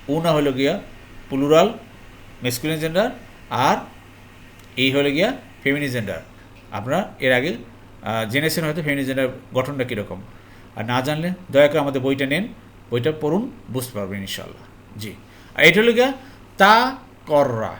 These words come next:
এটা হলো গিয়া সদ্দা গ্রুপের, কি রে, এক নম্বর ফর্ম, দশ নম্বর দলে। সদ্দা, সে বাধা দিয়েছে, ইয়াসুদ্দু, সে বাধা দেবে, দিবে। তা কররা, শীতল হয়েছে, ইয়াকুররু, ঠিক আছে? তা কররা, তা কররা।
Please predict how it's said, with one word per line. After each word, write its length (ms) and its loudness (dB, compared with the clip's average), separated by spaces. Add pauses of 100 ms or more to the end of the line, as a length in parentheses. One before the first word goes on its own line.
এটা 100 -6
হলো 100 2
গিয়া 120 -2
সদ্দা 360 2
গ্রুপের, 300 0
কি 120 -4
রে, 60 0
এক 160 2
নম্বর 140 -4
ফর্ম, 240 -4 (300)
দশ 200 0
নম্বর 160 -2
দলে। 100 -4
সদ্দা, 480 2
সে 120 -2
বাধা 180 -2
দিয়েছে, 300 -6
ইয়াসুদ্দু, 460 -2
সে 100 -6
বাধা 160 -4
দেবে, 220 -6
দিবে। 260 -6 (320)
তা 80 -4
কররা, 720 4
শীতল 320 -2
হয়েছে, 380 -2 (360)
ইয়াকুররু, 580 0 (120)
ঠিক 100 2
আছে? 200 0 (380)
তা 280 4
কররা, 380 0 (260)
তা 140 4
কররা। 380 -2